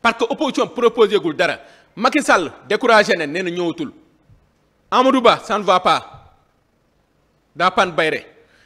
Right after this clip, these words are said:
Nga ñëw ci Barthélemy, amul argument pour faire de la politique. Même ñi ànd ak moom ci sàmm sa kàddu, boo xoolee Barthélemy dañ ko xaw a, dafa mel dañ ci am déception. Démb dama gis bi Bougane génnee, ngay sentir une déception ci seen kanam yi, parce que le discours de Barthélemy, ça ne passe pas, ça ne va pas.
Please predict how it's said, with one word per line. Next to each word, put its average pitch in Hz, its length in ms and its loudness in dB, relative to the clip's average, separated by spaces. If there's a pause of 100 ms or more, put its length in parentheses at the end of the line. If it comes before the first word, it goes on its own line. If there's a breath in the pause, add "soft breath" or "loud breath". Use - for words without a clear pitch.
(140 soft breath)
Nga 170 160 0
ñëw 269 220 2
ci 262 100 -4
Barthélemy, 233 480 2
amul 226 300 -2
argument 208 440 0
pour 202 200 -14
faire 220 180 -6
de 180 100 -4
la 185 120 2
politique. 175 320 -10
Même 277 180 0
ñi 294 160 -4
ànd 269 180 0
ak 226 60 -2
moom 233 200 -6
ci 240 100 -12
sàmm 220 200 -4
sa 220 120 -8
kàddu, 170 300 -6 (280 loud breath)
boo 202 200 0
xoolee 226 200 -2
Barthélemy 208 460 -4
dañ 185 160 -6
ko 196 100 -8
xaw 185 220 -4
a, - 100 -6 (460)
dafa 185 160 -6
mel 240 140 2
dañ 226 120 0
ci - 80 -8
am 196 80 -6
déception. 165 380 -6
Démb 208 220 -2
dama 233 200 0
gis 226 100 -8
bi 185 120 -10
Bougane 214 340 -2
génnee, 165 300 -4 (580 soft breath)
ngay 196 140 -4
sentir 214 400 -8
une 190 120 -12
déception 143 500 -10 (680)
ci - 160 -18
seen 214 140 2
kanam 170 300 -4
yi, 123 160 -10 (200)
parce 208 160 0
que 220 60 0
le 220 120 0
discours 226 340 -8
de 185 100 -4
Barthélemy, 185 340 -6
ça 170 140 -12
ne 160 40 -16
passe - 240 -10
pas, 127 220 -8
ça 180 80 -8
ne 185 80 -12
va 160 160 0
pas. 127 340 -6